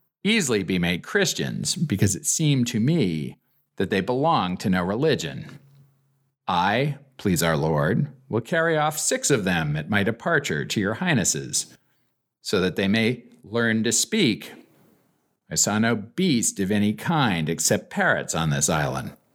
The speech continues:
Close quote. Then the next day, another entry from the journal. Saturday, October thirteenth.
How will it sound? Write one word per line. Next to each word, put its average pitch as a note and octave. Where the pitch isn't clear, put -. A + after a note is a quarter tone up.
Close D#2+
quote. F2
Then G#2+
the A2+
next D#3+
day, F#2+
another B2
entry F2
from D#2
the D2
journal. C#2+
Saturday, F#2+
October F2
thirteenth. -